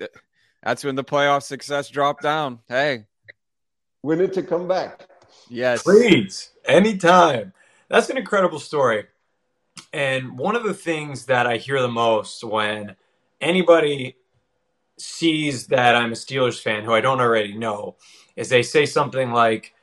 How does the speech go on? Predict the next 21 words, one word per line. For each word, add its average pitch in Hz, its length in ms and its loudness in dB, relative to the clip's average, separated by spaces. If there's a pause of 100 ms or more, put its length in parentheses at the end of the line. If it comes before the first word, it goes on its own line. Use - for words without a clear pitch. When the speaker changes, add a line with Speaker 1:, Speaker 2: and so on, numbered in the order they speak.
(760)
Speaker 3:
"I 156 120 -4
tell 220 240 2
you 220 100 0
what, 208 400 6
I've 190 240 -2
been 165 220 -6
to 165 260 -10
Italy, 190 340 2
I've 135 160 -4
been 135 200 -10
to 139 80 -14
Mexico, 170 720 -4
I've 117 180 -12
been 131 240 -16 (100)
to 123 260 0 (400)
Australia, 233 640 6
and 175 100 -4
there 175 140 -4
are - 20 -10
Steelers 214 480 -6
fans 185 320 -10